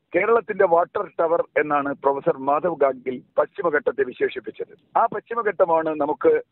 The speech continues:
നദികളെ തരുന്നത്, നമുക്ക് വൈദ്യുതി തരുന്നത്, നമ്മുടെ കൃഷി സാധ്യമാക്കുന്നത്, കേരളത്തിന്റെ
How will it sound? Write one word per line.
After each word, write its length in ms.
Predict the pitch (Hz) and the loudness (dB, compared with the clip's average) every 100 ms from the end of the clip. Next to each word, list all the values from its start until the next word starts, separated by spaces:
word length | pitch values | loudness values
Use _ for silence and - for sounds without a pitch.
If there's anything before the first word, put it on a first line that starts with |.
| 151 | -2
നദികളെ 360 | 156 202 202 | 0 0 0
തരുന്നത്, 640 | 180 160 143 139 135 143 - 143 | 0 -2 -2 -6 -4 -6 -6 -6
നമുക്ക് 540 | 151 147 170 160 139 - _ - | -6 0 2 2 0 -10 _ -4
വൈദ്യുതി 580 | 151 151 180 170 208 175 | 0 2 0 -4 -6 -2
തരുന്നത്, 580 | 143 135 131 123 131 - - | 0 -2 -4 -2 0 0 -4
നമ്മുടെ 380 | 156 160 - 156 | -2 -2 -4 -10
കൃഷി 240 | 175 208 | -8 -8
സാധ്യമാക്കുന്നത്, 920 | - 147 - 143 131 - 127 127 131 - | -4 -4 -2 -4 -4 -2 -2 -2 -4 -2
കേരളത്തിന്റെ 640 | 170 196 185 180 165 156 | -2 0 -2 -2 0 0